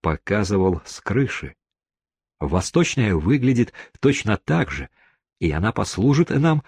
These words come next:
следующим ориентиром. Если доберёмся до неё, это будет означать, что мы находимся почти рядом с нужным домом. Я внимательно осмотрел печь,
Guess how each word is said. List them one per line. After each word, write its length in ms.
следующим 840
ориентиром. 800
Если 720
доберёмся 1300
до 220
неё, 480
это 300
будет 300
означать, 560
что 240
мы 120
находимся 600
почти 500
рядом 540
с 160
нужным 580
домом. 360
Я 380
внимательно 640
осмотрел 580
печь, 420